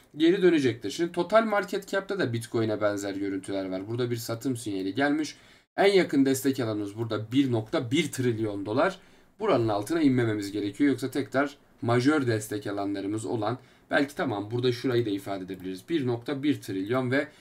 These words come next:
bir nokta sıfır yedi. Yani bir trilyon yüz milyar ile bir trilyon yetmiş altı milyar arasındaki bu seviyeyi kaybetmememiz gerekiyor. Aksi takdirde yani burada bir sonraki majör destek alanımız bir trilyon dolar ki bu piyasadan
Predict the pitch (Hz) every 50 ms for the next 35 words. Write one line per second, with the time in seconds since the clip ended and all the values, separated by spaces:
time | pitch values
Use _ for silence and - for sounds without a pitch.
0 | - - _ _ - 196 185 156 131 110 107 107 - - 175 170 - - 180 -
1 | - 107 101 95 92 95 85 - - _ _ - - - 120 123 139 180 196 175
2 | - - 123 113 110 110 107 107 117 143 160 147 147 156 165 170 170 151 117 110
3 | 110 135 165 151 - - 131 120 117 120 143 160 165 165 - - - - - -
4 | - - 135 143 139 - - 139 - 165 156 151 - - 170 131 113 107 113 120
5 | 127 113 110 104 - 110 101 98 - 135 143 175 180 - - 113 107 107 117 135
6 | 156 - - 160 147 147 151 160 - - 147 127 113 113 110 101 98 98 98 95
7 | 92 90 - - 135 139 - - - - - 185 180 185 165 - - - 123 110
8 | 98 104 101 107 - - - - - - _ _ _ - 107 107 110 110 123 143
9 | 151 156 165 139 135 170 196 180 175 - 160 147 139 127 120 - 123 127 135 135
10 | 143 160 143 135 139 139 139 - 131 - 131 120 131 151 165 160 135 113 127 165
11 | 185 180 180 - 139 127 123 117 110 113 110 110 110 131 147 160 165 151 - 143
12 | 123 135 135 - 143 123 113 117 107 117 143 - -